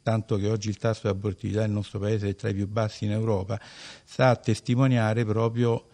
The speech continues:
l'effetto combinato di queste due cose, servizi adeguati per promuovere le competenze delle persone.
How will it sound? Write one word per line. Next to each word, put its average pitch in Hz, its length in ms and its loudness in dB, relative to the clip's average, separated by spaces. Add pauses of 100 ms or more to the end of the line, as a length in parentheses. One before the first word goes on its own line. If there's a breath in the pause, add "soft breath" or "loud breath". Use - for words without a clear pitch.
l'effetto 113 800 0
combinato 110 720 2
di 104 120 -2
queste 107 300 -2
due 104 140 -2
cose, 92 340 -4
servizi 110 680 0
adeguati 101 800 2 (140)
per 117 280 4
promuovere 113 520 0
le 107 80 2
competenze 98 600 -2
delle 95 160 -4
persone. 95 560 -10